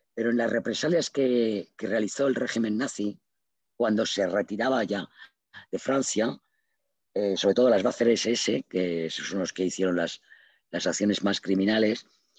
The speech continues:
pues hubo, eh, masacres en los pueblos, como el famoso de Oraldur-sur-Glane, ¿no? En el que había diecinueve refugiados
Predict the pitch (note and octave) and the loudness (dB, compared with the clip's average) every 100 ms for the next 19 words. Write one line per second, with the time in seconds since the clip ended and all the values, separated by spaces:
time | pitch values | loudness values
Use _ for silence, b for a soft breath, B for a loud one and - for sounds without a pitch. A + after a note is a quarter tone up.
0 | b b b _ F#2+ E2+ G2+ A2 B2 - | b b b _ -2 2 4 6 4 2
1 | - F#2 F#2+ F2+ F2 E2 F#2+ F2 B2 A#2 | -10 -6 -4 -4 -6 -4 -2 2 2 2
2 | A#2 E2 - D3+ C3+ E2 - E2 E2+ E2 | 2 0 2 2 2 -2 -6 -6 -4 -4
3 | D#2 F2 F2 E2+ F#2+ G2 E2+ E2 F#2 D#2+ | -6 -4 -4 -2 0 2 4 2 0 -2
4 | _ _ - - - F#2+ G#2+ D3 A#2+ E2 | _ _ -20 -12 -6 -4 0 2 2 0
5 | F2 - - F2 D#2+ F#2 F2+ A2 C3+ - | -2 -8 -4 -4 0 2 4 2 2 -2
6 | b b b b _ G#2+ G#2+ - G2 D#3+ | b b b b _ -4 -4 0 2 2
7 | F3+ F#2 - E2 - - F2 D#2+ D#2 - | 4 2 0 -8 -8 0 2 2 -2 -12